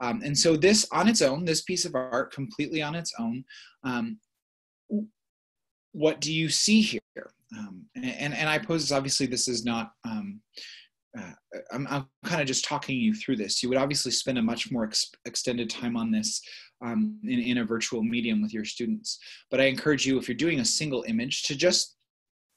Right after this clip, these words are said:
put it up there. Give them time to discuss, to think about it.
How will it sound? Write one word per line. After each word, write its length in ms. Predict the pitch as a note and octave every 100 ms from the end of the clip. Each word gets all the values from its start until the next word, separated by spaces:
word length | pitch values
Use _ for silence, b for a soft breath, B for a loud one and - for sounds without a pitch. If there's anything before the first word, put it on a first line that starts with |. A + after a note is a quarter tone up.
| _ - - -
put 120 | F3
it 80 | C#3+
up 180 | - -
there. 160 | - - _ B B B B -
Give 240 | C3+ D#3+ D#3
them 220 | D#3 D3
time 420 | - C3 B2+ C3 -
to 160 | B2 A2+
discuss, 560 | G#2+ - - A2+ A2 -
to 100 | A2
think 240 | - A2
about 240 | G#2+ G#2+
it. 140 | G#2+